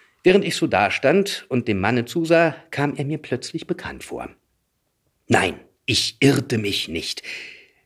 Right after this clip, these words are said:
Der Uhrmacher war ein früherer Dampfbootmaschinist, und zwar nicht einmal ein guter.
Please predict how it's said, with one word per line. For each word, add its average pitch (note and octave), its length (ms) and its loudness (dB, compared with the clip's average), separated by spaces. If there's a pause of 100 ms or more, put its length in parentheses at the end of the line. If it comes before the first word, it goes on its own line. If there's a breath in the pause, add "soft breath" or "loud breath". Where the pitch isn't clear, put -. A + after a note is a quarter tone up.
(120)
Der G2+ 240 4
Uhrmacher C#3 560 6
war A#2+ 260 4
ein G#2 160 2
früherer B2+ 540 6
Dampfbootmaschinist, F#2 1500 0 (300 loud breath)
und D#3+ 120 4
zwar D#3 120 6
nicht E3 180 6
einmal A#2+ 180 6
ein F#2+ 160 2
guter. A#3+ 400 4